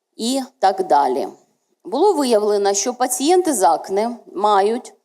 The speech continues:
вроджене зниження цілісності рогового шару шкіри з збільшенням трансепідермальної втрати води, що корелює з тяжкістю акне. Тож, е, важливе місце, е,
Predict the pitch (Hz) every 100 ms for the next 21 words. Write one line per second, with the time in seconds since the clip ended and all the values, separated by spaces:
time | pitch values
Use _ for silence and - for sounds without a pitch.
0 | _ _ _ 202 254 240 208 247 277 226
1 | 208 208 220 240 247 - 196 208 214 214
2 | 185 190 196 190 233 208 - 165 165 170
3 | - - 151 160 226 277 _ _ _ _
4 | - 175 185 233 220 - 247 262 277 202
5 | 220 247 - 208 190 190 190 185 208 226
6 | 214 214 - - 175 196 170 175 139 -
7 | - _ _ _ - 339 320 214 185 196
8 | 240 - 170 185 - 180 - 185 - 143
9 | - - 101 - _ _ _ _ _ _
10 | 349 403 - - _ 190 185 180 180 175
11 | 175 - 185 233 240 262 240 185 180 202
12 | 285 - - 339